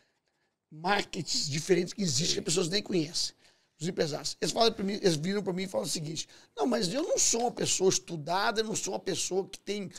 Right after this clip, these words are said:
conhecimento de marketing. Como é que você vai falar pra mim que eu tenho que fazer o marketing?" Eu falo pra eles o seguinte: vê se você concorda ou não, você pode discordar.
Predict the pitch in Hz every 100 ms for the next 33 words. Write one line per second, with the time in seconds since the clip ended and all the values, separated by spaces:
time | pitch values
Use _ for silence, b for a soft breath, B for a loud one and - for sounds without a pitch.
0 | B B _ 247 285 247 233 - 170 180
1 | 190 - 156 151 147 - 240 370 - 302
2 | - 220 208 180 165 190 202 b b b
3 | b _ 185 185 190 185 - 156 160 147
4 | 160 - - B B 170 - 180 185 180
5 | 175 - - 147 175 - 185 185 151 -
6 | 196 226 262 311 226 151 - - - -
7 | 247 160